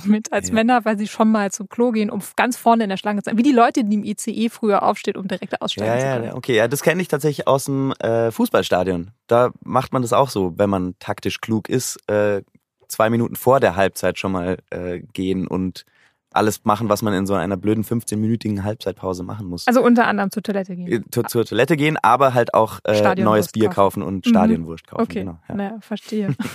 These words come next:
Speaker 2: <laughs> Unterschla-, unterscheiden sich denn diese Schlangen eigentlich irgendwie? Also es gibt ja jetzt verschiedenste Orte, äh,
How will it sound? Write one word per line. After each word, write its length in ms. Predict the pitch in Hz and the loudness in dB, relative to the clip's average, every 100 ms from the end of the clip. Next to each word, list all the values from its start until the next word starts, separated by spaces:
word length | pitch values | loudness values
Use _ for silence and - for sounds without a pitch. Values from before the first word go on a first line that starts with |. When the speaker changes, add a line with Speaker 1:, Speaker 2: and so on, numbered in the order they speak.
| - - | -14 -2
Speaker 2:
<laughs> 340 | 254 - 294 - | 0 2 -2 2
Unterschla-, 460 | 156 156 - 98 101 | 4 4 2 0 2
unterscheiden 480 | 135 143 127 127 185 | 2 0 2 2 2
sich 100 | 208 | -2
denn 160 | 220 | -2
diese 180 | 208 202 | -2 -2
Schlangen 380 | - 117 165 190 | -2 0 0 0
eigentlich 360 | 147 175 175 156 | -2 -2 -4 -6
irgendwie? 360 | 180 175 190 | -6 -6 -4
Also 140 | 113 113 | -4 -4
es 60 | |
gibt 140 | - 110 | -6 -4
ja 60 | |
jetzt 200 | 110 - _ | -4 -6 _
verschiedenste 640 | - 110 170 190 - - | -8 -2 2 2 2 4
Orte, 540 | 120 143 - 160 156 - - _ _ | 6 6 4 4 2 0 -20 _ _
äh, 280 | - 135 131 | 0 2 2